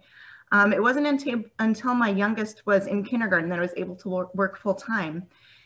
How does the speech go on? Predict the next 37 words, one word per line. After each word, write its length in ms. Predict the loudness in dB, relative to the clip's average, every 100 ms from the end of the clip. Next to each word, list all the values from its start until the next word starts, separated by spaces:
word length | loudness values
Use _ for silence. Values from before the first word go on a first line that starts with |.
| -4
And 160 | 0 2
because 260 | 0 0
of 80 | 0
that, 180 | 0 0
now 220 | 0 0
I 100 | 0
have 180 | -2 -2
health 300 | -2 -2 -2
benefits 460 | -8 -8 -10 -14 -10
for 140 | -10
my 180 | -10 -12 -10
family, 360 | -10 -10 -12 -8
where 180 | -8
previously 560 | -8 -6 -6 -6 -4 -4
we 100 | -4
paid 300 | -6 -10 -8
everything 440 | -8 -6 -6 -8 -10
out 100 | -10
of 80 | -10
our 140 | -12
own 160 | -14 -14
pocket. 560 | -16 -16 -16 -20 -20 _ _ _ _ _ _
So, 460 | -4 0 2 0 -2
um, 400 | -2 -2 -4 -4
and 160 | -2 0
I'm 100 | 0
also 260 | 0 2 4
lucky 260 | 4 2
enough 200 | -2 -2
to 80 | -2
have 100 | -2
a 240 | -2 -2 -8
husband 340 | -8 -2 -2
with 100 | -2
a 40 | -2
flexible 420 | -4 -4 -4 -4
job. 460 | 0 0 0 -6